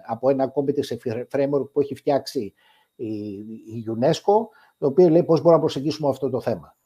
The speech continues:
Αυτός είναι χώρος εν εξελίξη, είναι, ε, ε, υπάρχουν όμως, ε, ε, εδώ αρκετοί, αρκετό υλικό για να μπορέσουμε όλοι μας να ξεκινήσουμε στο να μάθουμε. Αφού λοιπόν καταλάβουμε λίγο παραπάνω τι είναι, τι είναι το επόμενο βήμα.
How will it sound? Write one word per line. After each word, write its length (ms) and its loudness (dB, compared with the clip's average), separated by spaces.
Αυτός 340 4
είναι 140 2
χώρος 360 6
εν 120 -2
εξελίξη, 560 -2
είναι, 460 2
ε, 80 -4
ε, 220 2
υπάρχουν 400 2
όμως, 240 -2
ε, 460 -4
ε, 240 -8
εδώ 240 6
αρκετοί, 760 2
αρκετό 380 0
υλικό 340 0
για 100 0
να 60 0
μπορέσουμε 580 -4
όλοι 300 6
μας 160 -2
να 60 -2
ξεκινήσουμε 800 -6
στο 160 -8
να 100 -4
μάθουμε. 440 -2
Αφού 280 -2
λοιπόν 360 2
καταλάβουμε 480 2
λίγο 240 4
παραπάνω 960 0
τι 300 -2
είναι, 240 -4
τι 120 -8
είναι 100 -2
το 60 6
επόμενο 300 2
βήμα. 360 -2